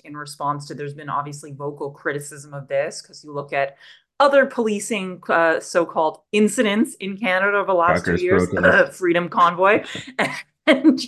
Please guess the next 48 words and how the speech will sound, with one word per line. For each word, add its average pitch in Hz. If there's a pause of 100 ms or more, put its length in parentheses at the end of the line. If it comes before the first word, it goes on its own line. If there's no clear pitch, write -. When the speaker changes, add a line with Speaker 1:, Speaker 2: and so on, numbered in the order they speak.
Speaker 1:
you 285
see 240 (260)
differing 247
responses. 185
So 214
there 185
was 185
obviously 185
vocal 208
criticism 170
of 143
this, 147
and, 151
uh, 147
the, 147
the 143
Toronto 160
Police 151
Service, 143 (440)
uh, 139
responded 151
to -
one 151
of 147
these 143
critiques -
on 143
Twitter 151
this 143
week 233
and 156
said, 147 (400)
uh, 139
"Officers 202
were 151
at 226
the 254
Eaton 226
Centre 196
to 180
respond 240
to 262
a -
protest 170
where 147
threats 214
were 220
directed 160